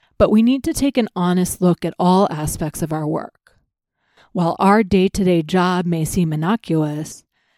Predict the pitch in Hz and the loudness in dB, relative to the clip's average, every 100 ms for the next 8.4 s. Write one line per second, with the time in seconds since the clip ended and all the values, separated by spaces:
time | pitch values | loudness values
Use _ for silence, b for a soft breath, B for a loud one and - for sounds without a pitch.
0 | _ 214 - 208 214 214 208 196 165 190 | _ -4 2 4 6 6 6 6 6 4
1 | - 190 160 165 156 160 - 165 156 160 | 2 2 2 0 0 0 0 -2 0 -2
2 | 147 180 175 151 160 165 180 160 160 165 | 0 0 2 -2 -4 -4 -4 -4 -6 -4
3 | 156 170 190 202 196 190 190 196 - _ | -4 -4 -2 0 2 2 2 -2 -6 _
4 | _ _ - - - 175 165 156 151 185 | _ _ -12 -10 -6 0 0 0 -2 -2
5 | 202 - 190 185 185 190 - - 175 147 | -2 -2 -2 0 -2 -4 -8 -8 -6 -4
6 | 180 156 151 147 165 - 208 190 175 180 | -4 -4 -6 -8 -8 -8 -2 0 0 2
7 | 180 175 175 185 - - 240 196 175 147 | 2 2 0 -2 -6 2 4 6 4 -4
8 | - - - | -10 -16 -18